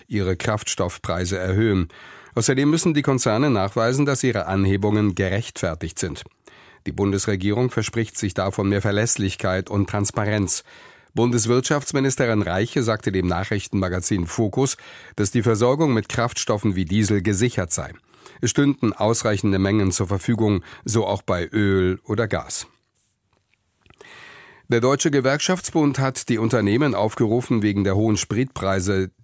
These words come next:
die bei Homeoffice-Regelungen flexibler zu sein. D-G-B-Vorstandsmitglied Kurt Zell sagte den Zeitungen des Redaktionsnetzwerks Deutschland, jeder gesparte Tropfen Sprit helfe. Arbeitgeber sollten ihre Beschäftigten die Wahl lassen,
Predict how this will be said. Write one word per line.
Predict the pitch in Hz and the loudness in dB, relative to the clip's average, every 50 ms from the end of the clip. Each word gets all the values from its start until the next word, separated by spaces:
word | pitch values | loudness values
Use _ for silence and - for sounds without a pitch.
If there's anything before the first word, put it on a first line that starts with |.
| _ - | _ -2
die | 107 101 101 98 | 0 0 0 0
bei | - - 95 95 | 0 0 0 0
Homeoffice-Regelungen | 92 87 104 131 139 120 95 87 85 - 98 85 - 107 98 92 90 98 92 95 95 92 92 | 2 2 2 2 2 0 0 -2 -2 -2 -2 -2 -2 -2 -2 -2 0 0 2 2 2 2 0
flexibler | - - 107 101 - - - 139 131 - 107 98 92 | 0 -2 -2 0 0 0 -2 -2 -2 0 -2 -2 -2
zu | - - 95 | -2 -2 -2
sein. | 82 92 82 78 73 - - _ _ _ - - - - - - - - _ - | -2 -2 -4 -4 -6 -10 -14 _ _ _ -20 -20 -20 -20 -20 -20 -20 -20 _ -6
D-G-B-Vorstandsmitglied | 82 82 90 87 87 95 92 - - 104 107 101 - - 95 92 - - - 95 90 - _ - - 101 90 - - | -4 -2 -2 0 0 0 0 0 0 0 0 0 -2 -2 -2 -2 -2 -2 -2 -4 -4 -4 _ -4 -2 -2 -2 -2 -2
Kurt | - 107 92 90 - | -2 -2 -2 -2 -2
Zell | - 101 92 95 104 | -2 -2 0 0 -2
sagte | 101 104 98 87 - - 92 | -2 -2 -4 -4 -4 -4 -2
den | 90 87 87 | -2 -2 -2
Zeitungen | - - 101 92 92 95 95 95 95 87 | -2 -2 -2 -2 -2 -2 -2 -2 -2 -2
des | 87 87 - | -2 -4 -4
Redaktionsnetzwerks | - 92 92 90 - - - 104 98 101 - - - 92 92 - - - 95 90 85 - - | -4 -4 -4 -4 -4 -2 0 0 0 0 -2 -2 -2 -4 -2 -4 -4 -2 -2 -2 -2 -4 -4
Deutschland, | - 95 90 90 - - - 101 101 104 - - - - - - - - | -2 -2 -2 -4 -2 -2 -2 -2 -2 -4 -6 -10 -16 -20 -20 -20 -12 -4
jeder | - 107 120 127 135 151 151 | 0 2 2 4 2 2 0
gesparte | 147 139 - - 113 113 117 - 120 | -2 -4 -4 0 0 0 0 0 -2
Tropfen | - - 110 107 - - 107 98 | 0 0 -2 -2 0 -2 -2 -2
Sprit | - - - 107 101 104 - | -2 -2 -2 0 -2 0 0
helfe. | 104 95 98 104 - - 80 - - _ _ _ _ - - - - - _ | 0 0 0 0 0 -4 -8 -10 -12 _ _ _ _ -20 -20 -20 -20 -12 _
Arbeitgeber | 82 85 87 92 85 - 107 104 104 107 110 110 104 | -4 -2 -2 -2 0 0 2 2 2 2 2 2 2
sollten | 92 104 98 98 - 107 98 | 0 0 0 0 0 -2 -2
ihre | 92 98 98 90 95 | -2 -2 -2 -2 -2
Beschäftigten | 87 95 - - 110 104 - - - 101 - - - 98 | -2 -4 -2 -2 -2 -2 -2 -4 -6 -6 -4 -4 -4 -2
die | 90 95 85 | -2 -2 -2
Wahl | 90 87 98 110 113 | 0 0 0 0 2
lassen, | 101 98 95 - - 98 87 | 0 0 0 0 0 -2 -2